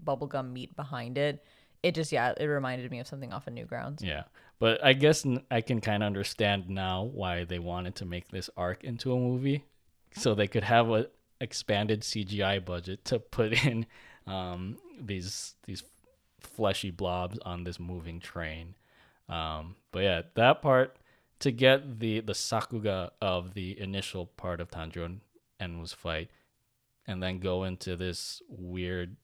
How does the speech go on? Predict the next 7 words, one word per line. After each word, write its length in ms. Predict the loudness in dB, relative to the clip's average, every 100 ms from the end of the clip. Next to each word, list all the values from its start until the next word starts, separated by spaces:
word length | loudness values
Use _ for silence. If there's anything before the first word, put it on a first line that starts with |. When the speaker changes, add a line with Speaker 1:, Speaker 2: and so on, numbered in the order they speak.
| -18
Speaker 2:
hellish 840 | -8 -2 0 0 -2 -4 -8 -14 _ _
visual 640 | -14 -6 -6 -4 -6 -6 -8
is 260 | -8 -10
just 480 | -8 -8 -8 -12 -20 -20 _ -16
very 320 | -2 0 2
jarring. 640 | 0 -4 -4 -4 -8 -12 -14 _ _ _ _ _ _
Speaker 1:
Yeah, 220 | -2 -2